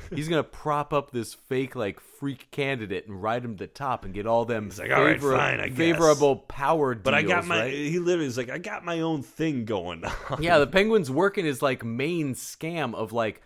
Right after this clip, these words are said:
Speaker 1: kidnapping children of billionaires.
Speaker 2: Yeah.
Speaker 1: And doing, like,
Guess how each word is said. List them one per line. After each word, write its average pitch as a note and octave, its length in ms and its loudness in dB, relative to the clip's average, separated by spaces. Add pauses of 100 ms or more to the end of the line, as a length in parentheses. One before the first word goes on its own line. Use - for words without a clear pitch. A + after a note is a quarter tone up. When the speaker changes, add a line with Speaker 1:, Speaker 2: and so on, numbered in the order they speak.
(160)
Speaker 1:
kidnapping C#3 760 -4
children B2 500 -6
of D#2+ 280 -10
billionaires. E2+ 760 -8
Speaker 2:
Yeah. D2+ 140 -6 (220)
Speaker 1:
And A2+ 220 -4
doing, C#3 380 0
like, A2 300 -6